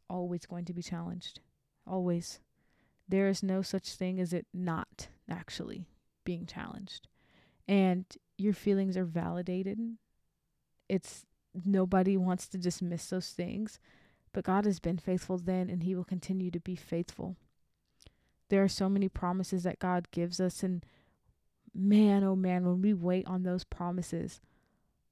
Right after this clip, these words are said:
how glorious is it going to be when we simply wait and trust in the Lord?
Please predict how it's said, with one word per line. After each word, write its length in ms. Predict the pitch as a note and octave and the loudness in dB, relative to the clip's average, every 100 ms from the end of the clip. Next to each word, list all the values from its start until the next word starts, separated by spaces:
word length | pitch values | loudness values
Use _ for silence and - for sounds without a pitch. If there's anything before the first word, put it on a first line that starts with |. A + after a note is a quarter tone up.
| _ _ | _ _
how 560 | - G3 G3 A3+ A#3 - F#3 | -4 0 2 4 2 0 -2
glorious 1040 | F#3+ F3+ F#3+ F#3+ F#3 F3+ F3 - - - - _ _ _ _ _ _ | 0 2 2 4 4 4 0 -4 -10 -14 -18 _ _ _ _ _ _
is 260 | F#3+ F#3+ E3+ | 6 6 6
it 120 | - | 0
going 260 | F#3 F#3 F#3 | 0 -2 -2
to 120 | F#3+ | -4
be 420 | E3+ F#3 F3+ E3 _ _ _ _ _ | 0 -2 -2 -8 _ _ _ _ _
when 160 | F#3+ F#3 | 0 2
we 80 | F#3 | 2
simply 440 | - F#3 - F#3 | 0 -4 -2 -2
wait 440 | E3 F3 F3+ - - | -2 2 2 2 -2
and 140 | F3+ | -6
trust 460 | - - E3+ - - | -4 -4 -4 -4 -6
in 140 | F3+ E3+ | -4 -4
the 100 | - | -4
Lord? 360 | - - - | -6 -10 -12